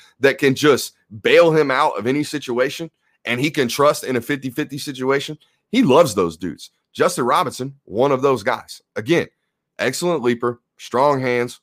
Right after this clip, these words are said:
vertical presence. Just swipe right. J T Daniels always gonna swipe right on that one. Um, as I'm swiping to your left, my bad. You know, mirrored image, flipped.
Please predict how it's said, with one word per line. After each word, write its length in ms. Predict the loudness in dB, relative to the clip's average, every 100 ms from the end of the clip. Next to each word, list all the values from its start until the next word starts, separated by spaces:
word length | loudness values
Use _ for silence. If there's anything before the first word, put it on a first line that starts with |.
| _ -10
vertical 400 | -2 -2 -4 -6
presence. 480 | -4 -4 _ -20 _ _ _ _ _
Just 400 | -4 -4 -4 -14 _ _ _ _
swipe 380 | -4 -2 0
right. 260 | 0 0 -4 _
J 200 | -4 -2
T 120 | -2 -2
Daniels 260 | 0 0 -2
always 240 | 0 2
gonna 140 | 0 -4
swipe 280 | -4 -4 -4
right 180 | -6
on 180 | -6 -6
that 160 | -8 -10
one. 100 | -16 _ _ -6
Um, 260 | -4 -4
as 180 | -2 0
I'm 140 | 0 -2
swiping 460 | 0 0 0 -6
to 120 | -6
your 180 | -4 -4
left, 420 | -2 -2 -4 -12 _ _ _ -4
my 160 | -2
bad. 320 | 0 -2 -4 -10 _ _ _ -8
You 80 | -2
know, 240 | 0 0 0
mirrored 520 | 0 2 4 4 2
image, 640 | 0 2 2 2 -4 -14
flipped. 420 | -10 0 2 2